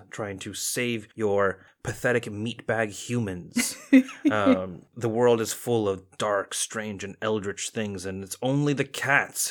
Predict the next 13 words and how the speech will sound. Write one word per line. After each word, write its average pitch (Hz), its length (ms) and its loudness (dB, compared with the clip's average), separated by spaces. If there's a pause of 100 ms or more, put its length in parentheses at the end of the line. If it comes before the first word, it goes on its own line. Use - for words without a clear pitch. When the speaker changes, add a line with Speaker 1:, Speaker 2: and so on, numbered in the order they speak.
Speaker 1:
who 113 160 0
have 107 280 2
the - 80 -8
power 117 340 6
and 104 180 -2
will 113 360 4
to - 120 -8
s-, - 180 -4 (120)
keep - 340 -6
the 104 160 -8
mythos 110 640 -2
at 95 220 0
bay. 95 420 -2